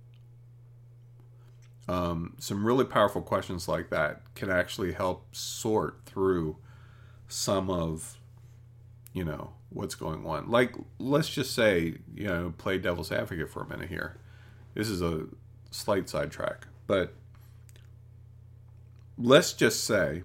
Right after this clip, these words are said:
that it was revealed definitively, uh, that nine eleven was an inside job. That, you know,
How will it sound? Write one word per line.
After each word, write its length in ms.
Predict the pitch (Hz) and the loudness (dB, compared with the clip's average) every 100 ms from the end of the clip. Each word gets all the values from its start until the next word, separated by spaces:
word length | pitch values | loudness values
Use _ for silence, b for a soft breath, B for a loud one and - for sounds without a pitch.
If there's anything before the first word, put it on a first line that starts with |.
| - - - - - - - - - - - - - - - - - - - - | -12 -20 -20 -20 -20 -20 -20 -20 -20 -20 -20 -20 -20 -20 -20 -20 -20 -20 -12 -2
that 420 | 127 107 104 - | 8 10 10 8
it 80 | 113 | 6
was 240 | 131 123 | 6 4
revealed 640 | 123 107 113 98 101 95 85 - | 2 2 4 4 4 0 -6 -12
definitively, 1080 | - 95 - - 127 110 87 80 - 50 50 - - - - - - - - - - - - - - - - - - - - - - - - - - - | -6 -6 -6 0 2 2 -2 -4 -6 -8 -10 -14 -20 -20 -20 -20 -20 -20 -20 -20 -20 -20 -20 -20 -20 -20 -20 -20 -20 -20 -20 -20 -20 -20 -20 -20 -20 -10
uh, 360 | - 85 82 82 - | -6 -4 -4 -4 -4
that 280 | 95 82 95 | -4 -4 -4
nine 280 | 95 95 | 0 0
eleven 540 | 95 90 90 87 85 82 | 0 0 0 0 -4 -4
was 200 | 82 82 | -4 -4
an 100 | 85 | -4
inside 400 | 82 80 - 73 | -4 -4 -4 -4
job. 340 | 69 64 - - - - - - - - - - - - - - - - - - - - - | -4 -4 -6 -12 -20 -20 -20 -20 -20 -20 -20 -20 -20 -20 -20 -20 -20 -20 -20 -20 -20 -20 -16
That, 540 | - 117 90 85 82 - - - - - - - - | -8 2 4 4 0 -4 -12 -20 -20 -20 -20 -20 -16
you 140 | - 90 | -8 -6
know, 320 | 76 69 | -6 -8